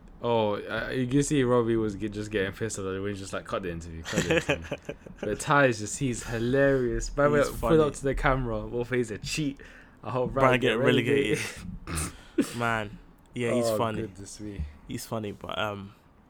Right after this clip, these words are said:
Speaker 2: yeah, it wa-, yeah, that, that also that in-, that incident, man.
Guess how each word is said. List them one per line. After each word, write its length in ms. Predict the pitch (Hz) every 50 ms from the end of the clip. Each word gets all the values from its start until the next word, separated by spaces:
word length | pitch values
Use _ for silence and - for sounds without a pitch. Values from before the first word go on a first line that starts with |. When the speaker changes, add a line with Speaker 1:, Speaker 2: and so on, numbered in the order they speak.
| _ - -
Speaker 2:
yeah, 360 | 123 117 117 113 110 107 101 - - - - _ _ - - _ _ -
it 40 | 127
wa-, 140 | 120 120 120
yeah, 180 | 123 127 120 117
that, 200 | 117 123 110 -
that 160 | - 123 120 117
also 200 | 147 135 131 135
that 120 | 131 107
in-, 100 | 127 120 - -
that 140 | - 123 123
incident, 340 | 143 131 - 123 113 98 98
man. 220 | 104 104 104 107